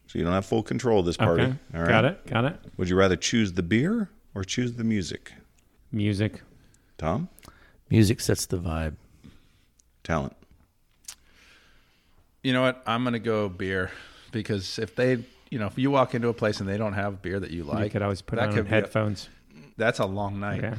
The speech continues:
Speaker 4: Yeah, that's
Speaker 2: You
Speaker 4: a
Speaker 2: could always
Speaker 4: long
Speaker 2: put on
Speaker 1: Yeah.
Speaker 4: night.
Speaker 2: headphones.
Speaker 1: That's a,
Speaker 4: Yeah.
Speaker 1: you make a
Speaker 2: I'd
Speaker 1: fair
Speaker 2: like to, I'd
Speaker 4: Yeah.
Speaker 2: like to change
Speaker 4: I mean, I
Speaker 2: my
Speaker 4: want,
Speaker 2: answer.
Speaker 4: my, my, my gut wants to go with,
Speaker 2: <laughs> Uh-huh.
Speaker 4: with music, but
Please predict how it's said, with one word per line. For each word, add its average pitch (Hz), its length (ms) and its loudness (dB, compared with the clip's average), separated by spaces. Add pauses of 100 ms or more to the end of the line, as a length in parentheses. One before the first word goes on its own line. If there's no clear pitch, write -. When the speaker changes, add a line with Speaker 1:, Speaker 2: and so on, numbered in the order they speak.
Speaker 4:
Yeah, 85 220 -6
that's - 180 -4
Speaker 2:
You - 60 0
Speaker 4:
a - 20 0
Speaker 2:
could 113 40 2
always 110 160 4
Speaker 4:
long 95 80 6
Speaker 2:
put 92 60 8
on - 20 10
Speaker 1:
Yeah. 92 180 8
Speaker 4:
night. 82 80 4 (100)
Speaker 2:
headphones. 104 300 -2
Speaker 1:
That's 95 240 -2
a, 92 40 -4
Speaker 4:
Yeah. 82 120 -6
Speaker 1:
you 101 80 2
make 87 220 2
a 160 60 2
Speaker 2:
I'd 147 80 2
Speaker 1:
fair 135 100 4
Speaker 2:
like - 80 2
to, 123 80 0
I'd - 40 -2
Speaker 4:
Yeah. 160 220 2
Speaker 2:
like 175 140 6
to 160 80 4
change 135 200 2
Speaker 4:
I 120 40 4
mean, 160 80 2
I 180 120 6
Speaker 2:
my 180 60 4
Speaker 4:
want, 185 200 6
Speaker 2:
answer. 170 200 4
Speaker 4:
my, 165 180 2
my, 151 100 2
my 165 140 2
gut 135 280 2
wants 139 220 2
to 139 60 -4
go 123 320 4
with, 127 180 4
Speaker 2:
<laughs> 127 60 2
Uh-huh. 113 180 2
Speaker 4:
with 107 180 0
music, 117 500 -4
but 107 220 -4